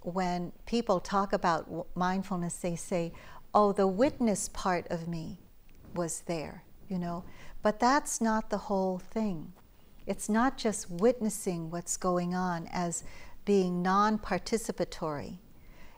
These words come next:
It's more like this participatory awareness in life. It's feeling that, a feeling that one participates in the quality of life, yet doesn't get caught up in it,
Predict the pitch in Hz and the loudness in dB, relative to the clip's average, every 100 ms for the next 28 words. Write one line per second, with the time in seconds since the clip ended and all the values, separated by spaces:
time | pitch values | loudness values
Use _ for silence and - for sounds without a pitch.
0 | - 208 208 - 202 208 220 208 196 190 | 0 0 0 0 2 2 2 2 0 -2
1 | - 180 - - 202 185 - 233 - 233 | -6 -4 -6 -4 -4 -4 -4 -4 -4 -4
2 | - - 185 175 170 - 180 160 185 185 | -8 -6 -4 -2 -4 -2 -2 0 0 0
3 | 190 190 185 - - 165 165 165 165 - | 0 -2 -4 -8 -6 -6 -4 -6 -8 -14
4 | - - - - - - - - - - | -18 -16 -16 -16 -14 -14 -14 -16 -20 -4
5 | 190 185 - - 254 285 214 185 185 170 | -4 -2 -2 4 6 8 6 4 2 2
6 | 165 - 175 - 233 220 202 180 185 170 | 2 0 -2 2 4 4 4 0 2 2
7 | 170 - - - - - - - - - | 0 -4 -18 -18 -18 -18 -20 -18 -18 -8
8 | 175 214 233 226 214 - - 220 208 - | 2 4 6 4 0 -8 -4 0 0 0
9 | 277 277 277 - 190 160 - - - 190 | -2 0 -2 0 -2 -2 -6 -14 -8 -6
10 | 175 165 - 190 196 226 240 - 185 160 | -4 -6 -2 4 6 6 2 -2 -4 -4
11 | 165 165 160 165 - - - - - - | -6 -6 -6 -10 -14 -18 -18 -16 -10 -2
12 | 190 190 202 208 - 233 - 175 - - | -2 2 2 2 2 0 0 -2 -4 -6
13 | 180 175 170 180 165 156 | -4 -2 -2 -2 -4 -6